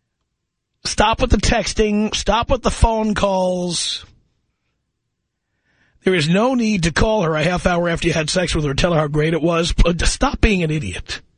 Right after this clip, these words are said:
And don't be telling her she's attractive or she's the hottest chick you've ever seen or she's the hottest breasts you've ever laid eyes on or whatever. Stop with that. All you're doing is giving away your power.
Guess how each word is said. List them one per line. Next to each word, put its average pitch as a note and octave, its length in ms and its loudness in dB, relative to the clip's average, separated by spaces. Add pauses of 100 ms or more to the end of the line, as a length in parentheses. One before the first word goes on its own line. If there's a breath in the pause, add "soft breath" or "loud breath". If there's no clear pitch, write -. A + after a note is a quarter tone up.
(640 loud breath)
And F#3+ 140 2
don't C4 200 2
be E4 120 2
telling A#3 320 0
her A3+ 100 2
she's A3 220 -2
attractive G3 640 0
or F#3 80 -2
she's C#3 160 -2
the C3+ 100 2
hottest E3 320 0
chick E3 240 -2
you've E3 80 2
ever D#3 160 0
seen D#3+ 320 0
or D#3 60 0
she's D3 160 -4
the C3+ 100 0
hottest D3 540 -2
breasts C#3+ 480 2
you've D3 120 0
ever D3 280 0 (280)
laid C#3+ 360 0
eyes C#3+ 320 0
on C#3 200 0
or C3+ 60 0
whatever. C3 260 -4 (260 loud breath)
Stop - 440 0
with - 140 2
that. - 380 -4 (640 loud breath)
All E4 180 2
you're F4 120 2
doing C#4+ 260 0
is A#3 120 -2
giving A3+ 280 0
away B3+ 240 0
your C4+ 160 0
power. C4 600 -4